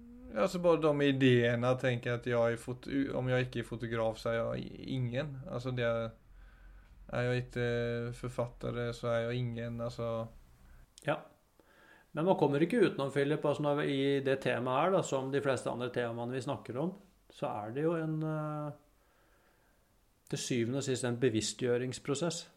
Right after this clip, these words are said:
Speaker 2: Ikke sant? Altså, du, du vil bli styrt av disse tingene, med mindre du har selvinnsikt nok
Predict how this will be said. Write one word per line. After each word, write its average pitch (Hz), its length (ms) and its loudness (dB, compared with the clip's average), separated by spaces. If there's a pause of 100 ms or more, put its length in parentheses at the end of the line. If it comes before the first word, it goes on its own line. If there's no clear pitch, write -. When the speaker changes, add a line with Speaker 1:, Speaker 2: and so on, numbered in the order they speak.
(1120)
Speaker 2:
Ikke - 160 -20
sant? 143 200 -12
Altså, 127 200 -6
du, 131 360 0 (640)
du 123 100 -2 (220)
vil 156 260 0
bli 139 300 0
styrt 123 560 -4
av 120 240 0
disse 117 240 -4
tingene, 113 380 -4 (960)
med 127 160 0
mindre 110 320 -2
du 131 140 0
har 113 180 0
selvinnsikt 110 840 -4
nok 127 320 -10